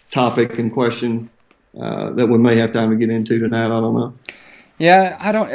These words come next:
Speaker 2: I mean, we're at an hour and fifteen minutes. I, this is kind of a, it's, it, we've had a really good opportunity to kind of set a foundation. I'd like to go a little bit further. Um, I think we had talked originally about going an hour and a half. Are you still good with that?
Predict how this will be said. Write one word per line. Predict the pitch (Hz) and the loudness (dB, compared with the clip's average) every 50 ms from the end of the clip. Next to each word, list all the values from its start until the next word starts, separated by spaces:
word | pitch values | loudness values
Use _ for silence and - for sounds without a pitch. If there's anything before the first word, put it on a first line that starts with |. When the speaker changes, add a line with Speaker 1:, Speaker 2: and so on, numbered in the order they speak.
| - - | -4 -2
Speaker 2:
I | |
mean, | 170 185 180 175 170 | -2 -2 -2 -2 -2
we're | 156 170 170 | -2 -2 0
at | 185 190 196 | 2 2 0
an | 180 156 | 0 0
hour | 120 139 151 160 165 | -2 0 0 -2 -2
and | 160 147 - | -4 -6 -4
fifteen | 147 143 147 - - 160 143 131 | -6 -6 -6 -6 -6 -6 -4 -4
minutes. | 123 131 143 139 127 - - - - - | -6 -6 -8 -8 -8 -10 -12 -12 -8 -4
I, | 120 135 | -2 -2
this | 123 101 101 104 - 143 143 - - | -2 -4 -8 -8 -4 -4 -4 -4 -2
is | 147 135 120 113 - - | -4 -4 -4 -4 -6 -10
kind | - _ - 156 143 156 | -12 _ -10 -6 -6 -4
of | 147 139 | -4 -4
a, | 123 113 110 - - | -4 -4 -6 -8 -10
it's, | - 98 127 123 - - - - | -8 -8 -8 -8 -8 -12 -12 -12
it, | 117 - 131 127 - | -12 -10 -12 -12 -6
we've | 110 135 131 - | -4 -4 -4 -2
had | 170 143 | -2 -2
a | 131 123 | -2 -2
really | 127 131 127 | -4 -4 -4
good | 120 123 123 117 107 104 - _ _ _ - - _ _ _ _ _ _ - | -2 -2 -4 -4 -6 -8 -14 _ _ _ -20 -20 _ _ _ _ _ _ -4
opportunity | 120 127 - 131 117 - - 131 127 127 123 110 | -4 -4 -2 -4 -6 -6 -4 -4 -2 -2 -2 -4
to | 104 | -4
kind | - 127 113 | -6 -6 -8
of | 110 - | -6 -6
set | - 123 117 | -4 -4 -4
a | 113 | -4
foundation. | 110 - 123 120 113 107 107 117 123 123 - 110 | -4 -6 -4 -4 -4 -4 -4 -4 -6 -6 -6 -6
I'd | 104 107 110 | -6 -4 -2
like | 113 123 127 - | -2 -4 -4 -4
to | - 110 | -6 -6
go | 113 117 | -4 -4
a | 117 | -4
little | 120 123 117 113 | -4 -4 -4 -6
bit | 101 95 | -8 -8
further. | - 123 120 117 127 123 123 123 - _ - | -6 -6 -6 -4 -4 -6 -6 -8 -12 _ -10
Um, | 113 113 113 110 110 98 - | -6 -6 -4 -4 -4 -6 -8
I | - 117 | -10 -8
think | - 131 120 - | -6 -6 -6 -4
we | - 117 | -2 -4
had | 110 107 | -4 -4
talked | - 131 113 117 - 110 | -4 -6 -6 -6 -6 -6
originally | 107 110 110 113 117 113 110 | -8 -8 -6 -6 -6 -6 -4
about | 101 101 95 | -2 -4 -4
going | 110 113 113 110 | -4 -4 -6 -6
an | 107 107 | -6 -4
hour | 95 101 117 113 | -4 -4 -4 -4
and | 107 | -6
a | 104 | -6
half. | 104 107 110 113 123 - - _ _ _ _ _ | -6 -4 -4 -4 -6 -8 -12 _ _ _ _ _
Are | - 120 | -6 -4
you | 120 | -4
still | - - 131 123 | -2 -2 -2 -2
good | 117 123 123 127 | -2 -2 -4 -4
with | 127 127 | -4 -4
that? | - 139 135 135 120 | -4 -6 -6 -8 -10